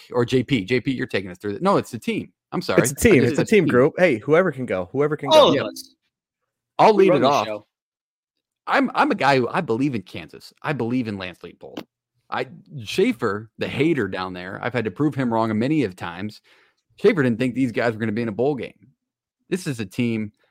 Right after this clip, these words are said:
Speaker 1: that found out they're getting back Jalen Daniels.
Speaker 3: Lo and
Speaker 1: That
Speaker 3: behold.
Speaker 1: loves football, that is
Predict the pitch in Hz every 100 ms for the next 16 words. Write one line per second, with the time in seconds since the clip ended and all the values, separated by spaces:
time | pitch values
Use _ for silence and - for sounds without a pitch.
0 | _ 110 104 113 113 107 107 104 104 101
1 | - 98 92 98 110 165 180 - _ _
2 | - - 143 160 170 151 123 95 170 120
3 | 107 _ _ _ - 123 123 127 117 -
4 | 123 - 156 185 185 _ _ _ _ _
5 | _ 113 104 - _ _ _ _ _ 123
6 | 104